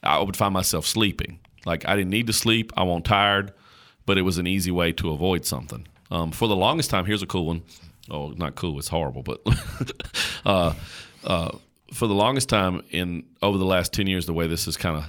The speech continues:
happened in the church is that when I wake up on Saturday, all I can think about is Sunday and what has to happen on Sunday. So I will, I will make myself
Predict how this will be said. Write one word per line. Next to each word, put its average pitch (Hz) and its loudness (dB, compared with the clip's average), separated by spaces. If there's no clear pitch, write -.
happened 82 -2
in 85 -2
the 78 -2
church - -4
is 82 -4
that 78 -4
when 98 2
I 85 2
wake 90 2
up 92 0
on 82 0
Saturday, 92 0
all 90 4
I 85 0
can 78 -6
think 90 -2
about 80 0
is - -4
Sunday 71 -4
and 78 -4
what 85 2
has 80 0
to 82 -6
happen 82 0
on 76 -4
Sunday. 95 -2
So - 0
I 87 4
will, 80 -2
I 90 4
will 92 2
make 101 0
myself 80 -2